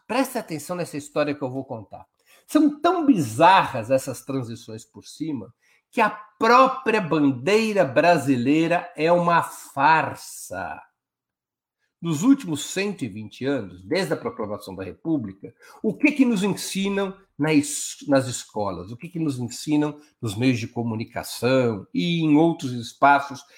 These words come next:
educacionais ou culturais? Que as cores da bandeira, eh, representam o verde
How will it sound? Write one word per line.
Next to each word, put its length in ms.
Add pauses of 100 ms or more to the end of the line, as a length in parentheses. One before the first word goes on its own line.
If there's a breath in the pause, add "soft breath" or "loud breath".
(160 soft breath)
educacionais 800
ou 140
culturais? 840 (440 soft breath)
Que 180
as 400
cores 640
da 100
bandeira, 800 (880)
eh, 100
representam 920
o 80
verde 800